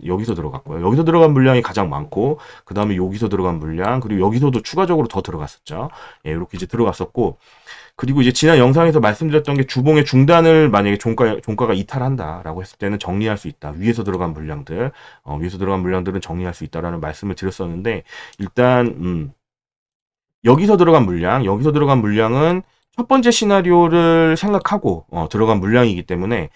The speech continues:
근데 첫 번째 시나리오가 깨졌기 때문에 여기서 들어간 물량은, 어, 여기서 주봉의 이제 중단을 이탈하면서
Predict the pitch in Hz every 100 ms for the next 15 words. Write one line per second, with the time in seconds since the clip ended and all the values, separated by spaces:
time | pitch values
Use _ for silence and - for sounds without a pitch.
0 | - _ - - 165 156 139 147 135 123
1 | 117 180 214 220 - 92 78 73 120 82
2 | 85 92 92 92 92 90 80 90 95 95
3 | 120 151 165 - _ - 80 85 95 -
4 | 101 139 131 110 95 - 110 120 117 101
5 | 101 127 156 165 85 76